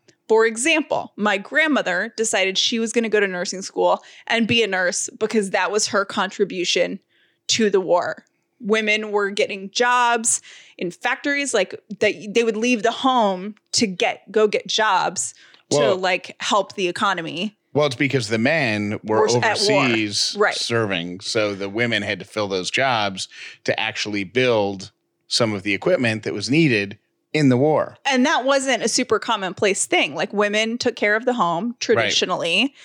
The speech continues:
Speaker 1: and men went to work. And then when the war started, men went off to war, and women either joined, you know, the effort, or they went and did labor that they would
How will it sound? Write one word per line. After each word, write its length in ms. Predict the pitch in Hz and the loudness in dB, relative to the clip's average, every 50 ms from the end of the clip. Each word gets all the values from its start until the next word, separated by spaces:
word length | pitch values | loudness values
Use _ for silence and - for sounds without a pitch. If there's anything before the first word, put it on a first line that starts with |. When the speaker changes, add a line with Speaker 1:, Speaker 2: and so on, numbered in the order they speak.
| - - - - _ | -20 -20 -20 -14 _
Speaker 1:
and 480 | - 208 202 202 202 214 214 202 185 180 | -2 -2 0 0 -2 -4 -6 -8 -6 -2
men 480 | 185 185 190 185 190 190 202 220 240 233 _ - | 0 0 0 0 0 -2 -2 -2 -2 -2 _ -4
went 220 | - 185 208 214 | -4 -4 -2 2
to 80 | 233 202 | 2 4
work. 320 | 190 185 185 214 262 - | 4 4 4 2 2 0
And 120 | 240 190 | -2 -2
then 180 | 180 180 180 175 | -4 -6 -8 -8
when 100 | 175 175 | -8 -8
the 80 | 175 180 | -6 -2
war 180 | 170 175 185 | 0 0 0
started, 460 | 214 - - 196 190 220 302 254 185 | 0 0 0 0 2 2 0 0 0
men 180 | 170 175 175 175 | -4 -4 -4 -4
went 120 | 180 175 | -2 0
off 180 | 185 180 196 - | 0 0 0 2
to 100 | - 208 | 2 2
war, 320 | 185 175 175 180 196 233 | 4 4 4 4 4 2
and 240 | 247 - - 185 170 | 2 2 0 -2 -4
women 300 | 175 180 175 180 180 175 | -4 -4 -4 -4 -6 -6
either 360 | 175 180 170 175 175 175 180 175 | -6 -4 0 2 2 0 0 -4
joined, 640 | 175 - - 185 180 175 170 180 180 196 202 - - - - | -6 -4 -4 -2 -2 -4 -4 -6 -8 -8 -8 -8 -8 -8 -8
you 140 | 180 185 | -8 -4
know, 100 | 185 175 | -2 -2
the 160 | 165 202 202 - | -2 -2 0 0
effort, 420 | - 311 - 262 214 220 208 - | -2 -2 0 0 0 0 -2 -2
or 440 | - 269 269 247 233 202 185 196 220 - - - - - _ _ _ _ _ - | 2 4 4 4 6 4 2 0 -2 -4 -14 -20 -20 -20 _ _ _ _ _ 0
they 120 | 220 214 202 | 2 2 2
went 300 | 185 202 190 185 175 - | 4 2 0 0 -2 -4
and 400 | 190 196 185 180 180 170 170 - _ - | -8 -8 -8 -8 -12 -14 -16 -18 _ 0
did 360 | - 170 175 180 170 165 - | 2 2 2 2 0 -6 -12
labor 420 | - 185 165 185 180 185 170 196 190 | -8 -2 0 0 0 2 0 -2 0
that 160 | 175 185 180 | 0 0 0
they 140 | 196 208 196 | 2 0 0
would 180 | 202 247 240 | 0 -2 -4